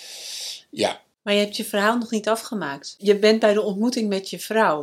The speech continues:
Speaker 2: Je hebt veel onderzoek gedaan, onder andere in Duitsland. Eh, je hebt verschillende carrières gehad. Eh, nou, d-, er is heel veel over jou te vertellen. Je hebt er boeken over geschreven. Ehm,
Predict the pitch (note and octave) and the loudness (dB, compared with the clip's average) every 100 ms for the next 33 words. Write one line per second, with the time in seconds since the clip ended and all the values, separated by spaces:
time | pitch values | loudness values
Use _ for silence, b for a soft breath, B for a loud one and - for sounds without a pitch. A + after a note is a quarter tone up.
0 | D3+ F#3+ F#3 A3+ G#3 G#3+ B3 A#3+ A#3 - | -6 -8 0 2 4 4 2 2 -2 -2
1 | G#3+ G#3 A#3 D4+ - G3 F#3+ G3 G3+ F#3 | 2 2 2 -2 -2 2 4 4 2 0
2 | D#3+ E3+ G#3 - A#3 A#3+ C#4+ - - _ | 2 2 2 0 0 0 0 -4 -6 _
3 | F3+ E3+ E3 D#3+ E3 E3 E3+ - - A#3+ | -6 -4 -2 -2 -4 -6 -6 -4 0 0
4 | A3 G#3+ F#3 F3 F3+ G#3 A3+ - G#3 G#3 | 0 0 -2 0 0 0 -2 -6 -4 -4
5 | A#3+ - - - F3 E3 E3 E3 E3+ E3+ | -6 -8 -8 -10 -8 -6 -4 -4 0 -2
6 | - F#3 F#3+ G3+ F#3 G#3+ B3+ B3+ A3+ A3+ | -2 -4 0 0 2 2 2 4 6 6
7 | A3 A3 G#3+ G#3 G#3 G3+ - G#3+ A#3 A3+ | 4 0 0 0 -6 -8 -2 0 0 -2
8 | - F#3 F#3 F3+ F#3 A3+ A#3 A3+ A3 - | -4 -4 -4 -2 -2 -2 2 2 2 0
9 | - - G#3+ G#3+ G#3 B3 C4+ b b b | -6 2 2 2 0 -6 -8 b b b
10 | b _ - F#3+ F3+ F3 F3 E3+ E3+ | b _ -10 -6 -4 -4 -6 -6 -10